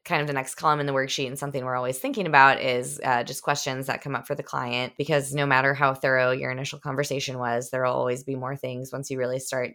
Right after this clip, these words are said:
even if you're doing this by yourself, again, once you really start thinking through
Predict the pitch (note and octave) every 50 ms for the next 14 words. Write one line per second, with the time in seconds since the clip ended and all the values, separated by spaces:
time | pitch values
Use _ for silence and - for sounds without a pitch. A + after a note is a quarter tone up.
0 | _ _ - G3 F#3+ F#3+ F#3+ F#3+ F3+ E3+ E3 D#3+ E3 D#3+ - - C#3+ C3+ C3+ C3
1 | C3+ C#3 - C#3+ C3 B2+ B2+ - C3+ C3 B2+ A#2+ A#2+ B2+ B2+ B2 C3+ C#3 C#3+ -
2 | C#3 C3+ C3 C3+ C3+ - C#3+ B2 A#2 - C#3 C#3+ - C3 C3 C3+ - C3+ C3 C3
3 | C3+ C3 C3